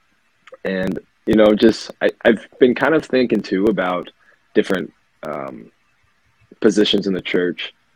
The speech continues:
as well, you know, with, with worship leading and, and everything like that too. And so I,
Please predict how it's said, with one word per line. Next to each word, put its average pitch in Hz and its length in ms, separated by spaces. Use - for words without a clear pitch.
as 90 160
well, 90 420
you 90 100
know, 85 200
with, 92 280
with - 200
worship - 360
leading 92 320
and, 87 160
and 95 100
everything 90 280
like 87 180
that 85 240
too. 85 320
And 87 300
so 92 460
I, 104 200